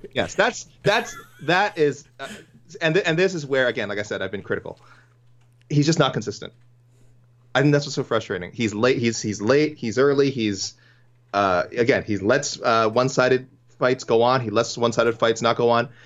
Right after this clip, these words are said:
Speaker 2: Um, because again, as I'm defending him and saying, "Well, it's not his, you know, he's not, he's not supposed to do these things in context. He's supposed to, you know, judge everything in a void." It does feel like he lets something like Holloway Kattar, uh, and this is just, by the way, this is just, uh, again, guessing on my part. I'm not, I cannot say exactly what his motive, like, how he called this, but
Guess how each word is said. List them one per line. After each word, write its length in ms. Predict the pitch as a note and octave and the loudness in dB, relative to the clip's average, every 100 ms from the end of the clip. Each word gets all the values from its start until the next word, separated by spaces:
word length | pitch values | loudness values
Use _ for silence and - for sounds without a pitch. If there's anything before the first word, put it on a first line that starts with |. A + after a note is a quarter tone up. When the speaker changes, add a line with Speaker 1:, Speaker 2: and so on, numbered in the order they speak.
| - - | -20 -2
Speaker 2:
Um, 200 | B2 A#2+ | 0 2
because 200 | B2 D3 | 2 4
again, 180 | F#3 B2+ | 4 2
as 120 | A2 | 2
I'm 100 | A#2+ | 0
defending 400 | A2+ C3+ C3+ B2+ | 0 0 0 0
him 100 | A2+ | -2
and 80 | G#2+ | -4
saying, 340 | - G#2+ G2 | -4 -4 -2
"Well, 120 | A2 A2 | 0 0
it's 100 | G#2+ | 2
not 180 | A2 G#2 | 0 2
his, 320 | A2 G#2 G#2 | 2 0 -2
you 60 | |
know, 100 | G#2 | -2
he's 160 | A2 G#2+ | 0 0
not, 120 | B2 | 2
he's 120 | B2+ A#2+ | 2 2
not 140 | C3 | 2
supposed 180 | B2 A2+ | 0 0
to 60 | |
do 100 | G#2+ | 0
these 140 | G#2+ G2 | 0 0
things 160 | G#2 F2+ | -2 -4
in 100 | F2+ | -2
context. 500 | D#3 D3+ B2 F#2 - | 0 0 -2 -6 -6
He's 80 | G#2 | -6
supposed 240 | A2 G2+ | -4 -2
to, 140 | G2+ G2 | -2 -2
you 60 | G2 | -2
know, 120 | F#2 | -2
judge 260 | - G#2 | 0 2
everything 240 | G#2 G#2 G2+ | 2 0 -4
in 60 | |
a 40 | F2+ | 0
void." 400 | G#2+ G#2 F2 - _ _ _ _ _ | 2 2 0 -2 _ _ _ _ _
It 120 | B2+ A#2 | -2 2
does 200 | C3+ - | 2 4
feel 160 | B2+ | 4
like 200 | A2+ G#2 | 2 0
he 140 | - A2 | -2 -2
lets 240 | G#2+ G#2+ | 2 0
something 320 | - G2 G2+ G2 | 0 -2 0 0
like 140 | F#2 | 0
Holloway 360 | G#2+ G2+ G2 F#2+ | 2 4 4 2
Kattar, 520 | - A#2 G#2 G2 - - - - - | 0 2 4 2 -2 -14 -20 -18 -2
uh, 100 | G#2 | 0
and 100 | B2 | 2
this 100 | D#3+ | 2
is 60 | D3 | 2
just, 180 | D3+ D3 | 2 2
by 120 | C#3+ | 2
the 60 | A#2 | 2
way, 80 | |
this 160 | G2 G#2+ | 0 -6
is 100 | G#2+ | -6
just, 340 | - G#2+ - G2 | -2 -2 -4 -8
uh, 180 | F#2 F2+ | -6 -6
again, 300 | G2+ F#2+ F2 | -6 -4 -4
guessing 340 | F#2 A2 A2 G2 | 0 0 0 -2
on 120 | F#2+ | 0
my 160 | G2 | 0
part. 220 | F#2+ D#2+ E2 | 0 -2 -2
I'm 100 | F2+ | 0
not, 160 | F2+ | 0
I 100 | F2 | 0
cannot 480 | - G2+ F2+ F2 - | 0 0 0 0 -4
say 260 | - F#2 F2+ | 0 2 2
exactly 320 | F2 F#2 - | 2 0 0
what 80 | F#2 | -2
his 60 | F2+ | 0
motive, 220 | F2+ F#2+ | -2 0
like, 200 | G2 E2+ | 0 2
how 160 | F#2+ F2 | 2 2
he 180 | F2 | -2
called 340 | E2 - A2 F#2 | -6 0 0 0
this, 160 | E2 | -2
but 220 | - F#2+ | -2 -2